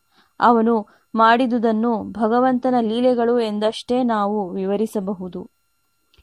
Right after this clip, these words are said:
ಮಿತಿ ಇಲ್ಲದ ಅವನ ಲೀಲೆಗಳ ಪ್ರದರ್ಶನವನ್ನು ಯಾರೂ ಊಹಿಸಲೂ ಸಾಧ್ಯವಿಲ್ಲ, ಏಕೆಂದರೆ ಅವನು ಸರ್ವಶಕ್ತ. ಬಲರಾಮನು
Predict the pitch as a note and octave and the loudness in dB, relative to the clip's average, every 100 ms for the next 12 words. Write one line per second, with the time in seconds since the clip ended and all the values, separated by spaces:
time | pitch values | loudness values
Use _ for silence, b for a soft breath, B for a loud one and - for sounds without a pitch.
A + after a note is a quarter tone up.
0 | _ A#3+ C#4+ F4 E4+ D4+ D4 C#4 C4+ - | _ 0 2 4 2 4 6 6 4 4
1 | A#3 A#3+ A#3+ A3+ B3 C4+ B3 A#3+ A3+ G#3+ | 4 4 2 2 2 2 4 2 2 0
2 | G3 A3 - A#3+ G#3+ G3 F#3+ G#3 G#3 - | 0 0 0 -2 -2 -2 -4 -4 -6 -8
3 | _ _ - G#3 G3+ A#3 B3+ G#3+ A3+ A#3 | _ _ -2 4 6 6 4 2 0 0
4 | B3+ A#3 C4+ C4 G#3 F#3+ A3 F3+ F3 F3 | 0 2 0 0 -2 -2 -4 -4 -4 -6
5 | - _ _ _ - B3 C#4+ C#4+ A3 G3+ | -8 _ _ _ 0 2 4 2 2 2
6 | G#3+ A3 - G#3+ G#3+ A3 G#3+ G#3+ G3 C4+ | 0 0 0 -2 0 -2 -2 -2 -2 -2
7 | - A#3+ - F3+ - _ _ _ _ b | -4 -6 -6 -10 -10 _ _ _ _ b
8 | b _ A3+ D4 F4 E4+ C4+ A#3+ B3+ A3+ | b _ 2 6 6 6 4 4 0 -2